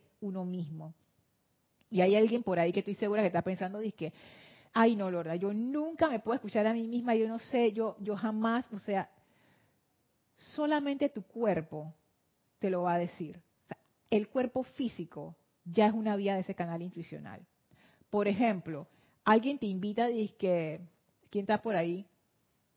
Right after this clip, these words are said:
Cristian. Vamos a decir que invitan a Cristian, dice que, "Cristian, ¿quieres ir a, a, no sé, a la reunión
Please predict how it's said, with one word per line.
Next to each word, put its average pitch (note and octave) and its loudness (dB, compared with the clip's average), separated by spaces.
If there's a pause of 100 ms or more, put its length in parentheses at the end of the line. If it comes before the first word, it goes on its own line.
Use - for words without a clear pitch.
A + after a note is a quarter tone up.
(340)
Cristian. E3 -2 (460)
Vamos G#3+ 6
a B3 2
decir A3+ 0
que A#3 -2
invitan A3+ -2
a F3 2
Cristian, G3+ -2
dice A3 0
que, A3 0
"Cristian, C4+ 2
¿quieres F#4 2
ir F#4+ 4
a, A#3+ 6
a, G3+ 6
no A3+ -4
sé, - -2
a A#3 6
la A3+ 8
reunión A3+ -2